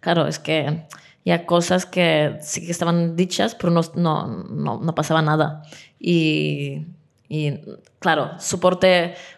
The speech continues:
cultural era, en España era muy bajo y la pandemia realmente, bueno, nosotros cerramos el centro de Madrid, que teníamos, eh,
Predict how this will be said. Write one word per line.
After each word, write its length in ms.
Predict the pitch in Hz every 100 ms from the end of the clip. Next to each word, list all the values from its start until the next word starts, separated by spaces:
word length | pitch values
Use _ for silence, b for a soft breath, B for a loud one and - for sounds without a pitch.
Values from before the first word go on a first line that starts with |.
| B
cultural 560 | 196 196 190 180 202 -
era, 540 | 180 175 135 - - -
en 260 | 143 160
España 400 | 160 - 160 170
era 100 | 175
muy 400 | 160 160 175 190
bajo 560 | 175 180 - 254 440 - B B B B _ _ _ _ -
y 260 | 190 180 175
la 140 | 175
pandemia 680 | 175 175 175 180 196 202 214
realmente, 760 | 185 175 175 175 202 208 202 -
bueno, 220 | 175 185 160
nosotros 380 | 160 165 180 -
cerramos 380 | 175 170 185 196
el 100 | 185
centro 420 | 190 185 185 165
de 100 | 165
Madrid, 300 | 170 180 196
que 140 | -
teníamos, 600 | 180 180 175 170 - - -
eh, 340 | 165 156 156